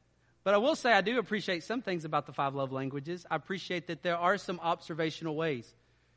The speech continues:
so that you could love your spouse. So, for instance, do I think it's wrong that you could say, "You know what, my wife loves words of aff-, affirmation. This is a way that I can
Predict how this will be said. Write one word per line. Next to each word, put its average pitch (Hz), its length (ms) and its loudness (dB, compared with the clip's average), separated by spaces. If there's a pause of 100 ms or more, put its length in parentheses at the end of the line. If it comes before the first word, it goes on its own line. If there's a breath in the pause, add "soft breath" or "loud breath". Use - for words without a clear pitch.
(320)
so 214 160 0
that 175 220 -4
you 202 40 -6
could 190 140 -2
love 180 240 4
your 170 80 0
spouse. 156 680 0 (360)
So, 240 160 6
for 220 120 10
instance, 180 520 0 (200)
do 208 60 2
I 214 60 4
think 277 160 2
it's 214 100 -6
wrong 254 320 8
that 220 180 0
you 226 140 -4
could 202 300 -4
say, 220 220 2
"You 190 140 -2
know 220 120 4
what, 226 160 6
my 202 160 6
wife 202 400 6
loves 202 640 10 (240 soft breath)
words 214 300 8
of 185 80 -10
aff-, 170 240 -4
affirmation. 190 640 4
This 208 140 0
is 233 80 -2
a 240 40 0
way 226 140 8
that 214 120 4
I 233 120 10
can 220 240 2